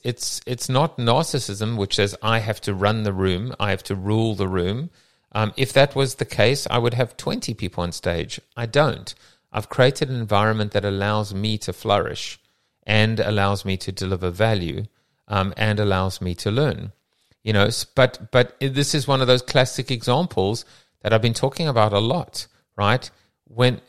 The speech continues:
instead of turning the weakness into a strength, recognize the weakness is the strength. In my case, my weakness is that I talk too much. So the strength is find positions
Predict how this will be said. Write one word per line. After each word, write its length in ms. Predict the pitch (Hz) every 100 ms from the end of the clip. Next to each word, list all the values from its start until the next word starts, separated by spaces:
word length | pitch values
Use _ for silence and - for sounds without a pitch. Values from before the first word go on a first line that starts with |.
| _
instead 300 | 123 120 165
of 140 | 175 -
turning 460 | - 151 143 135
the 80 | 113
weakness 440 | 101 98 95 90
into 220 | 90 92 87
a 60 |
strength, 520 | - - 80 110 - _ _ -
recognize 680 | 113 - 139 117 107 110
the 100 | -
weakness 500 | 107 127 - 131 - - -
is 320 | 175 117 92
the 160 | - -
strength. 500 | - 64 - - _ _ _
In 160 | 110 110
my 200 | 123 156
case, 360 | - 104 -
my 140 | 107 101
weakness 500 | 127 165 - 87 104
is 140 | 104
that 160 | 104 123
I 60 |
talk 280 | 135 185 -
too 160 | - 87
much. 420 | 65 - - - _ _ _ _ _
So 180 | - 120
the 100 | 113
strength 520 | - - 156 214 -
is 220 | 95 110
find 680 | - - 127 135 139 139 123 -
positions 800 | 113 139 226 - 85 101 127